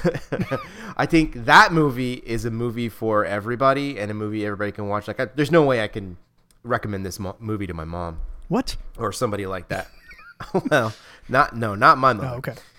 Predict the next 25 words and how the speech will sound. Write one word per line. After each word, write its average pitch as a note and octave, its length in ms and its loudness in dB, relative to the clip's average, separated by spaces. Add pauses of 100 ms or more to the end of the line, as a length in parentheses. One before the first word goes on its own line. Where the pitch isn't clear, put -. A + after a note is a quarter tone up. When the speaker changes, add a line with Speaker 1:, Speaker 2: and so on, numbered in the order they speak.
(120)
Speaker 1:
So, D3 580 4 (260)
uh, C3+ 560 4 (220)
but D3+ 300 2
yeah, F#3+ 200 6
th-, C#3+ 180 -4 (100)
this E3+ 220 2
is, D3+ 380 -6
this D#3 180 -4
is D#3+ 140 -2
great. D3+ 240 2
So C#3+ 420 2 (460)
he, C3+ 60 -10
he's F3+ 300 -6
just, - 400 -4 (1160)
it's D#3+ 160 -6
funny C4 200 6
that A#3+ 120 0
his D3 120 0
name's C#3 220 2
Beat, G#2+ 440 -4
or G2+ 40 -6
his G2+ 120 -8
nickname A#2 360 -4
is F#2+ 100 -10
Beat. F#2+ 360 -10